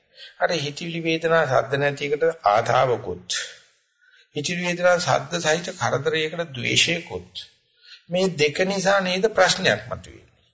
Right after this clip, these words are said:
මේ දෙක නිසා නේද සැකයක් මතුවෙන්නේ? මේ දෙක නිසා නේද ආතතියක් මතුවෙන්නේ? මේ දෙක නිසා නේද අසහනයක් මතුවෙන්නේ?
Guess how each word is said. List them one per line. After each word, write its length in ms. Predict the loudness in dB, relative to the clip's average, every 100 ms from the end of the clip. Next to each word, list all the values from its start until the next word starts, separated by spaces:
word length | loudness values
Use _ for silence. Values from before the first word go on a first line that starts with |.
| _
මේ 160 | 0 2
දෙක 200 | 2 0
නිසා 280 | 2 4 2
නේද 280 | 2 -2 -2
සැකයක් 520 | 0 0 2 2 2
මතුවෙන්නේ? 600 | -4 -10 -10 -14 -16 -20 _ _ -20 -14
මේ 180 | -6 -2
දෙක 200 | -2 -2
නිසා 360 | -4 -2 0 0
නේද 340 | 0 -2 0 2 0 -4 _ _ _ _ _ _ _
ආතතියක් 500 | 2 2 0 0 -2
මතුවෙන්නේ? 500 | -4 -10 -12 -16 -20 -20 -16
මේ 200 | -6 -4
දෙක 200 | -4 -4
නිසා 340 | -2 0 0 -2
නේද 320 | -2 -2 0 0 0 -2
අසහනයක් 580 | -2 2 4 4 0 -2
මතුවෙන්නේ? 540 | -6 -6 -10 -12